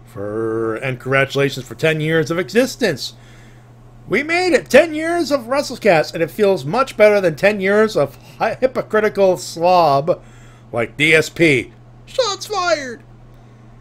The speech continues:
Anyway, for those in the chat who has, hasn't heard of me, I'm, I was listening to this podcast since day one and only made comments until, well, twenty episodes or so in. And if it wasn't for this, I wouldn't have know, know, know about Matty J,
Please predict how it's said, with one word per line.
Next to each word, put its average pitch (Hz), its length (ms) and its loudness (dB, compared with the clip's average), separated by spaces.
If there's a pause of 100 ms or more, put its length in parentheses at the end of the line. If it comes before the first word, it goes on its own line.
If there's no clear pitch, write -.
(400)
Anyway, 233 240 8
for 220 140 2
those 262 240 8
in 226 80 -6
the 214 60 -2
chat 220 240 4
who 196 240 2
has, 170 500 0
hasn't 170 320 -2
heard 156 160 2
of 127 100 -2
me, 135 240 -2 (160)
I'm, 107 300 -10
I 139 80 0
was 143 180 0
listening 214 280 2
to 208 40 -8
this 190 160 -6
podcast 160 540 4
since 139 240 -8
day 170 320 2
one 147 540 0 (360)
and 110 100 -8
only 180 200 -2
made 175 200 0
comments 165 400 -2
until, 143 460 0
well, 180 580 -6 (100)
twenty 143 420 -2
episodes 180 600 4
or 180 140 2
so 190 300 2
in. 208 400 -8 (800)
And 151 80 0
if 170 120 0
it 185 80 -6
wasn't 254 260 4
for 214 100 -4
this, 240 320 4
I 156 120 4
wouldn't 175 240 0
have 160 120 0
know, 156 500 0
know, 139 280 0
know 139 160 0
about 123 300 0
Matty 120 260 -2
J, 190 400 6